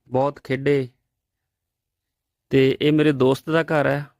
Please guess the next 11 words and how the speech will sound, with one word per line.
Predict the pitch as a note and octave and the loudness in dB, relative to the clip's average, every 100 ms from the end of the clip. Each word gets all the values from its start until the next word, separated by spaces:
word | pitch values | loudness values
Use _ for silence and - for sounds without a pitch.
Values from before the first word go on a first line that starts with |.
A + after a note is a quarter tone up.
| _ _ _ _ - | _ _ _ _ -4
ਜਿਹੜਾ | C#3+ D3 D3 C#3 | -2 0 0 -2
ਵਾਧੂ | B2+ C3+ C#3+ E3 | -2 -4 -4 -6
ਚੀਜ਼ਾਂ | D3 C#3 C#3+ | -6 -4 -2
ਲਈ | C3+ C#3 | 0 -2
ਇੱਕ | C3+ - C3 | -2 -4 -4
ਸਿਰਫ | C#3 C3+ | -4 -4
ਹਵੇਲੀ | C3+ C#3 C3+ B2 | -4 0 0 0
ਬਣ | B2 B2 | 0 -2
ਕੇ | A#2+ B2 | -2 0
ਰਹਿ | B2 B2 | 0 0
ਗਿਆ। | B2+ | -2